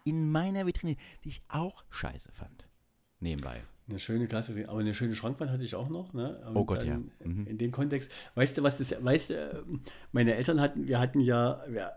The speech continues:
Speaker 2: wir, hab ich ja gesagt, wir hatten Schwarz-Weiß-Fernsehen, ne?
Speaker 1: Mhm.
Speaker 2: Color vierzig, hieß der,
Speaker 1: Super
Speaker 2: glaub ich.
Speaker 1: gut,
Speaker 2: Nee, nee,
Speaker 1: super gut.
Speaker 2: nee, nee, nee, Luxomat V T, ne?
Speaker 1: Wir hatten gleichen
Speaker 2: Und
Speaker 1: Farbfernseher, ich kannte gar keinen
Speaker 2: Schwa-,
Speaker 1: Schwarz-Weiß-Fernseher.
Speaker 2: Schwa-, Schwarz-Weiß-Fernseher. Und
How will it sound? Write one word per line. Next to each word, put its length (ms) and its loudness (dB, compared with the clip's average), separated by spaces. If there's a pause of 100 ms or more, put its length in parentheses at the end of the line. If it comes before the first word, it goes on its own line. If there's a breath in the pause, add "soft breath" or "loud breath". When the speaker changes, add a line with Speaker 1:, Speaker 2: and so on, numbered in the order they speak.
Speaker 2:
wir, 220 -4
hab 180 -4
ich 80 -2
ja 60 2
gesagt, 200 2
wir 80 4
hatten 140 0
Schwarz-Weiß-Fernsehen, 680 -2
ne? 260 -2 (220)
Speaker 1:
Mhm. 300 0 (240)
Speaker 2:
Color 260 4
vierzig, 600 0
hieß 140 -2
der, 80 -4
Speaker 1:
Super 180 0
Speaker 2:
glaub 0 -
ich. 60 -2
Speaker 1:
gut, 80 6
Speaker 2:
Nee, 120 6
nee, 200 4
Speaker 1:
super 80 0
gut. 140 2
Speaker 2:
nee, 60 4 (120)
nee, 180 6
nee, 120 8
Luxomat 380 6
V 140 2
T, 280 2 (100)
ne? 260 2 (380 loud breath)
Speaker 1:
Wir 100 4
hatten 140 2
gleichen 240 10
Speaker 2:
Und 80 4
Speaker 1:
Farbfernseher, 480 4
ich 80 -8
kannte 180 -4
gar 80 -2
keinen 100 -2
Speaker 2:
Schwa-, 100 4
Speaker 1:
Schwarz-Weiß-Fernseher. 720 -2 (560)
Speaker 2:
Schwa-, 300 0
Schwarz-Weiß-Fernseher. 760 2
Und 180 6